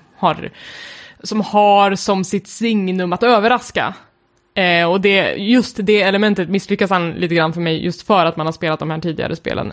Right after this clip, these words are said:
Men i övrigt så är det ju, eh, hans bästa hantverk hittills, hands down. Det här kortspelet som han har byggt, eh, till, för Inscription tycker jag är,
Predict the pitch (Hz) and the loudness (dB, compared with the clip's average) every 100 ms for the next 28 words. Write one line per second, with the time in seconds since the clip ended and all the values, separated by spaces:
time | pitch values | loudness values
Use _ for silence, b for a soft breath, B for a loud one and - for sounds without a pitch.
0 | _ 202 190 185 - 208 185 208 - - | _ 2 2 2 0 2 2 2 0 2
1 | 214 190 175 170 165 - - 160 160 165 | 2 4 4 4 2 0 0 2 2 0
2 | 160 175 165 170 185 165 202 156 - 127 | 0 -2 0 0 0 2 0 0 -4 -10
3 | - - - 160 160 - 156 156 165 - | -8 -8 -4 -2 -2 0 0 0 0 -2
4 | - - 180 160 165 160 151 170 165 - | -2 0 0 0 0 0 2 0 -2 -10
5 | - 87 85 - - 64 71 165 - 185 | -4 -2 0 0 -2 -4 -8 -8 -2 0
6 | - 208 175 175 170 156 165 165 165 156 | 2 2 2 0 -2 -4 -4 -4 -2 -2
7 | - 160 156 | 0 0 0